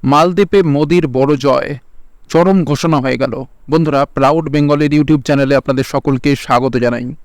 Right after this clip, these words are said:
ভারত ও মালদ্বীপের সম্পর্ক দীর্ঘকাল ধরে বেশ উত্থান পতনের মধ্য দিয়ে গিয়েছে।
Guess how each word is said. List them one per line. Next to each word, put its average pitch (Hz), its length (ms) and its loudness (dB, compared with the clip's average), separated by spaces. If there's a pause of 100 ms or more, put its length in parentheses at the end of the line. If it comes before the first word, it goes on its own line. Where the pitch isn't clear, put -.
(600)
ভারত 170 340 2
ও 185 40 2
মালদ্বীপের 160 500 0
সম্পর্ক 151 520 -2
দীর্ঘকাল 143 580 0
ধরে 139 320 -2 (260)
বেশ 156 380 0
উত্থান 156 380 0
পতনের 135 380 0
মধ্য 127 320 -2
দিয়ে 131 200 0
গিয়েছে। 123 460 -4